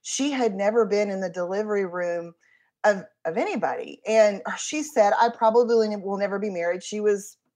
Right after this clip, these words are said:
she just felt like she probably would never be married, although I, I don't know if that was something that God had sort of revealed to her or she,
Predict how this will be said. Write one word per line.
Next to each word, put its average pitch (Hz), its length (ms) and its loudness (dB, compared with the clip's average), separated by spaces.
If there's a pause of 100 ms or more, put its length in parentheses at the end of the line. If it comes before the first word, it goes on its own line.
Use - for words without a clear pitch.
she 269 300 -4
just 226 300 0
felt 214 180 6
like 185 180 -2
she - 160 -8
probably 185 320 0
would 175 220 -6
never 170 220 -6
be 165 100 -8
married, 170 320 -2
although 185 380 0
I, 170 140 -2 (100)
I 214 80 4
don't 233 100 2
know 202 120 -4
if 196 100 -6
that 185 120 0
was 185 140 -6
something 190 280 -6
that 175 120 -10
God 175 240 4
had 170 160 -6
sort 175 160 -6
of 156 60 -10
revealed 175 340 -4
to 196 60 -2
her 196 320 -2
or 156 40 -4
she, 196 280 -10